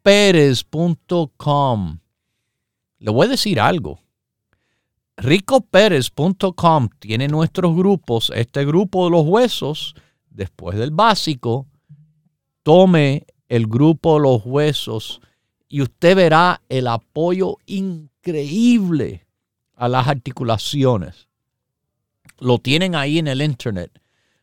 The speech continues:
Lo tienen en cualquiera de las tiendas o hasta por nuestro teléfono. Eh, ya les digo,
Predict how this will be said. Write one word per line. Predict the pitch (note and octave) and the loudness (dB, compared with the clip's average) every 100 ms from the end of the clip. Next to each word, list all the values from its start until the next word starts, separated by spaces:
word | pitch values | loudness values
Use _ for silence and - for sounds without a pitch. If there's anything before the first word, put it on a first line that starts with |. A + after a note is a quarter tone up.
| _ | _
Lo | B2 B2 | -2 0
tienen | C3 D#3 E3+ D3 | 2 2 2 0
en | B2 G2 | -2 -4
cualquiera | G#2+ G#2+ G2 B2+ C3 C3 | -4 -4 -4 -4 0 0
de | A#2 | 0
las | G#2+ - | 0 -4
tiendas | - A#2+ A#2 A2+ G#2+ - | -4 -2 0 -2 -4 -8
o | - G2 | -4 -2
hasta | G2+ - G2 | -2 -4 -8
por | - - G2+ G2+ - | -8 -6 -4 -4 -8
nuestro | G2 F#2 G2 - G#2 G2+ - _ | -16 -8 -8 -8 -8 -8 -8 _
teléfono. | F#2+ F#2+ F2+ - E2 _ _ _ _ _ _ _ _ _ | -8 -8 -8 -12 -20 _ _ _ _ _ _ _ _ _
Eh, | A#2 A2+ G#2+ G2+ G2 G2 _ _ _ _ _ _ _ _ _ _ _ _ _ | -2 2 2 2 0 -4 _ _ _ _ _ _ _ _ _ _ _ _ _
ya | D3+ | -2
les | G#3+ D#3 | 0 0
digo, | G3 G3 G2+ | 0 -4 -10